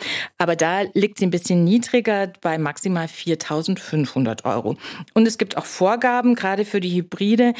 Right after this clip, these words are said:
Die dürfen nicht mehr als sechzig Gramm C O zwei pro Kilometer ausstoßen und sie müssen eine elektrische Reichweite von mindestens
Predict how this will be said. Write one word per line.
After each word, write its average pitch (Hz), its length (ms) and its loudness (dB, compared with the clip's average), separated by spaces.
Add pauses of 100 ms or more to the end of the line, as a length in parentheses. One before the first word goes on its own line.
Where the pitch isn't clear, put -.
(220)
Die 202 80 -2
dürfen 202 320 4
nicht 180 160 0
mehr 190 300 2
als 175 260 -2
sechzig 185 420 -4
Gramm 170 260 -2
C 151 160 -4
O 123 60 0
zwei 165 340 -2
pro 233 160 0
Kilometer 214 560 2
ausstoßen 185 720 -2 (300)
und 196 180 2
sie 185 120 2
müssen 214 400 6
eine 196 160 4
elektrische 165 640 -2
Reichweite 156 520 -2
von 156 240 0
mindestens 151 520 -2